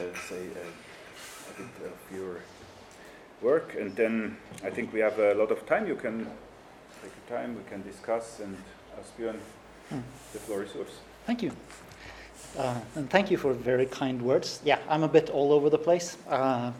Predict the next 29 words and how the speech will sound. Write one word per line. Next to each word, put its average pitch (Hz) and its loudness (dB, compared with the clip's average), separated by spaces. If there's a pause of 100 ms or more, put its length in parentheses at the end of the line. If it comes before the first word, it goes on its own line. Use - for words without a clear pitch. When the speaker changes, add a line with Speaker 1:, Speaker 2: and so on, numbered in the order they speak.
(140)
Speaker 2:
but 147 6
I've 139 4
been 135 2
mostly 160 6
working 123 2
on 127 -2
conspiracy 127 0
theories 120 2
from 120 -2
different 127 -4
angles 120 -4
for 113 -4 (640)
a 160 2
few 151 2
years 120 2
now. 123 -2 (600)
Uh, 156 12 (640)
and 165 2
thank 214 2
you 214 2
for 170 4
inviting 151 2
me, 214 -2
and 147 -2
thank 139 -4
you 143 -4
for 127 -2
an 117 -8 (340)
interesting, 123 -6